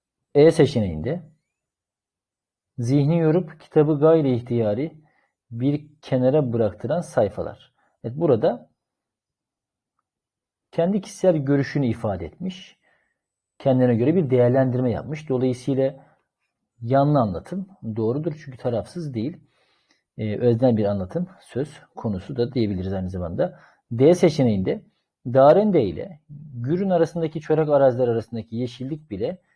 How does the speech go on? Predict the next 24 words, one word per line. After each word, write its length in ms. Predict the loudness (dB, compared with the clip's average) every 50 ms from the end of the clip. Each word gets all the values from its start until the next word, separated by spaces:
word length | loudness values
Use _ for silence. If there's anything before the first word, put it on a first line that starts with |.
| _ _ _ _ _
kim 240 | _ -6 -4 -2 -2
bilir 240 | -2 -2 -2 -4 -4
kaç 300 | 0 2 2 2 2 0
yılda 160 | -2 0 0
yetişmiştir. 500 | 0 0 -2 -8 -12 -12 -12 -12 -12 -14
Şimdi 260 | -12 -8 -6 -4 -2
burada 400 | 0 0 2 2 0 -2 -2 -4 _ _ _ _ _ _ _
yeşillik 460 | -4 -4 -4 -2 -2 -2 -2 -2 0 0
bileden 260 | 0 2 2 2 0
sonra 340 | 0 -2 -4 -4 -4 -4 -4 -4
öznelliğin 540 | 0 0 0 2 2 2 2 2 2 2 2
olduğunu 320 | 0 0 0 -2 -4 -4
görmekteyiz. 500 | -4 -4 -4 -4 -6 -8 -8 -8 -6 -2
Halbuki 360 | -2 -2 -2 -2 -4 -4 -4 0
burada 380 | 2 2 2 2 2 0 0 -6 _ _ _ _ _ _ _ _ _ _ _
öznellik 500 | 2 2 2 2 2 2 2 2 0 -2
ifade 420 | -4 -2 2 4 4 4 4 2 -2
eden, 340 | -2 -4 -6 -6 -6 -8
kişisel 440 | -12 -14 -18 -20 -6 0 0 2 2
görüşe 340 | 2 2 0 0 0 -2 -2
yer 280 | 2 4 4 4 4 2
verilen 360 | 0 -2 -2 -4 -6 -4 -2
bir 180 | -2 -2 -2
durum 180 | -2 -4 -4 -6